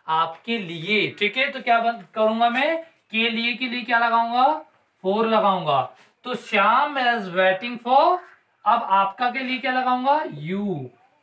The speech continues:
ठीक है, तो ये sentence आपका translate हो गया। क्या किया हमने? पहले वाले sentence को आगे लिया और बाकी को सबको पीछे से लेते गए। ठीक है, बाकी सभी word को पीछे से लेते गए। तो श्याम लिखा मैंने, बाकी फिर पीछे से चलते गए हम। ठीक है, तो रहा है लिखा तो is लिख दिया,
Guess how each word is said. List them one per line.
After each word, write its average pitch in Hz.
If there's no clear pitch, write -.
ठीक 226
है, 320
तो -
ये 214
sentence 202
आपका 277
translate 220
हो 165
गया। 147
क्या 208
किया 233
हमने? 240
पहले 175
वाले 214
sentence 220
को 233
आगे 190
लिया 240
और 214
बाकी 254
को 302
सबको 302
पीछे 302
से 220
लेते 160
गए। 139
ठीक 226
है, 339
बाकी 190
सभी 247
word 226
को 277
पीछे 247
से 185
लेते 147
गए। 143
तो 214
श्याम 220
लिखा 254
मैंने, 262
बाकी 214
फिर 285
पीछे 269
से 262
चलते 202
गए 160
हम। 147
ठीक 254
है, 320
तो -
रहा 196
है 220
लिखा 226
तो 208
is 180
लिख 190
दिया, 233